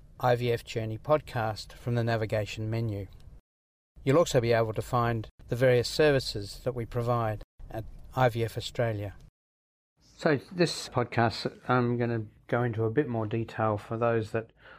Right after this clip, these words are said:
want to know why and how the drugs we use in I V F work. The original I V F pregnancies were done without any stimulation,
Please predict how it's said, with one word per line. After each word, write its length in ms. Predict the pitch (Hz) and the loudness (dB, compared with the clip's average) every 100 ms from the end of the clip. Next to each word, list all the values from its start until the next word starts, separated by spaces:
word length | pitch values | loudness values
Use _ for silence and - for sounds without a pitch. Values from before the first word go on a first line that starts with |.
| _ | _
want 140 | 120 110 | -2 -2
to 60 | 110 | 0
know 300 | 113 110 110 | 2 2 0
why 600 | 107 113 113 113 113 107 _ _ _ | 0 0 0 2 0 -4 _ _ _
and 140 | 117 110 | -4 -4
how 560 | - 113 110 110 107 107 | 0 2 4 4 2 -2
the 80 | |
drugs 320 | 107 113 107 107 | 0 2 2 -2
we 100 | 107 | -2
use 240 | 110 104 | -2 -2
in 120 | 107 | -2
I 160 | 107 107 | -2 -4
V 160 | 110 | -4
F 200 | 107 - | -4 -6
work. 420 | 117 110 104 - - _ _ _ _ _ _ _ _ _ - | -6 -6 -6 -12 -20 _ _ _ _ _ _ _ _ _ 0
The 140 | 151 | 2
original 400 | 147 190 208 135 | 4 2 2 2
I 160 | 123 120 | 4 2
V 220 | 117 120 | 2 0
F 100 | 110 - - - _ | 0 -6 -16 -20 _
pregnancies 920 | - 131 131 127 - 107 101 127 - - _ _ _ _ _ - | -2 -2 0 -4 -6 -6 -6 -10 -16 -20 _ _ _ _ _ -2
were 100 | 117 | 0
done 480 | 120 117 117 117 | 2 2 2 0
without 320 | 117 120 113 120 | 0 2 2 2
any 180 | 131 | 0
stimulation, 800 | 123 - 107 107 104 101 - 107 | -2 -2 -2 0 -2 -4 -8 -14